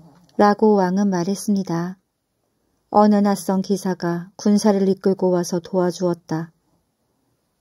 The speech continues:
공주는 그 낯선 기사가 누구인지를 알고 싶어 했습니다. 하지만 왕도 몰랐기 때문에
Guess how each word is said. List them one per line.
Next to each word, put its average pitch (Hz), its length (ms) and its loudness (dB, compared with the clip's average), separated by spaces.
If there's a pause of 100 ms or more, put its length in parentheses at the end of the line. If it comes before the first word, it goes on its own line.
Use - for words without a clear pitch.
공주는 226 580 4
그 214 160 -2
낯선 190 400 -2
기사가 190 680 -4 (260)
누구인지를 196 880 0 (460)
알고 196 340 2
싶어 214 320 0
했습니다. 190 720 -4 (1160)
하지만 226 560 4
왕도 185 340 0
몰랐기 190 500 -2
때문에 180 680 -4